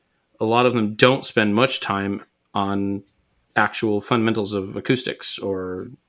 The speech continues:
line array theory or things like that. So people know these tools really well, but they don't understand, um, conceptually why you might choose one speaker position over a different speaker position, or, you know, the science behind the decisions that we're making. So that's part of it. Uh, as Pooch, Pooch said it recently, he said, you know, "No one did science to this. They just hung it."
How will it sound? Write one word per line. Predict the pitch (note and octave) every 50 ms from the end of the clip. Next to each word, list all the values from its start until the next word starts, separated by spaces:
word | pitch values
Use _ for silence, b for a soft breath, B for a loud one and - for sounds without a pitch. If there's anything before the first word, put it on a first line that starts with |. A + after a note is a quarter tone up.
| _ -
line | A#2+ A#2 A#2 A2 G#2
array | G2 F#2+
theory | - - G1+ G1+ G1+ - - -
or | G2+
things | - G#2+ G#2+ G2
like | - - -
that. | - A2 - -
So | - A2+
people | - A#2+ A#2 - B2+
know | A2+ A2+ A#2 A#2
these | A2 G#2+ G#2+
tools | - - - B3 B3 F3 B2
really | A#2 G#2+ G#2 G2+
well, | G#2 G#2 G#2 G#2
but | - -
they | C3 A#2+
don't | A#2+ C#3 C3 A2+
understand, | A#2+ A2+ A2+ G#2+ - - - A#2 A#2 A2+ A2 G#2+ G#2+ - B B B B B B B B B B B
um, | - G#2+ G#2 G#2+ G#2 G#2 G#2+ G#2
conceptually | - - B2+ A2+ - C3 B2 B2 - - B2+ A#2+ A2+ A2+
why | A2+ G#2+ G#2+ G#2+ G#2+ G#2+
you | G#2+ G#2+
might | A2 A2 G#2+ G#2
choose | - - - A2+ G2+ G2+
one | G#2 G#2+ G#2+ G#2+ G#2+ G#2+ G#2 G2
speaker | - - - A#2 G#2+ A#2 G2+
position | G#2 G#2+ G#2+ G2+ - A2 G#2
over | G2 G2 G2
a | G2+
different | G#2+ G#2+ A2 G2+
speaker | - - G#2+ - G#2
position, | G#2 G#2+ G#2 G2 - - A2
or, | G#2 G2+
you | G#2+ G#2+
know, | G2+ F#2+
the | F#2 -
science | - - B2 A2 G#2+ G#2+ G#2 G2+ -
behind | - - G2 A2 G#2+ G#2+ G#2 G2+
the | G2+
decisions | G#2 G2+ - - D3 C#3+ C3 A2+ G#2
that | G#2+ -
we're | G#2+
making. | G#2+ G2+ G2+ G2 - G#2 G2
So | - A#2+
that's | B2+ C3+ C3
part | - - C3 B2 A#2
of | G#2+ G#2
it. | G2+ G#2+ - B B B B B B B -
Uh, | B2+
as | B2 A#2 A2+
Pooch, | - - D#3 D3 D3 - -
Pooch | - D3 C3+ -
said | - - A#2 A2
it | A2
recently, | A#2 A2 - - A2+
he | G#2+
said, | - A2+ G2+
you | G#2 A2
know, | A2
"No | G#2+ A#2 B2+
one | B2 A#2
did | B2 A#2+ B2
science | - C3+ B2+ B2 A#2+ - -
to | -
this. | G2 G2 G2 -
They | - G#2
just | G#2 G2+ -
hung | A#2+ A2 G#2
it." | G2+ - -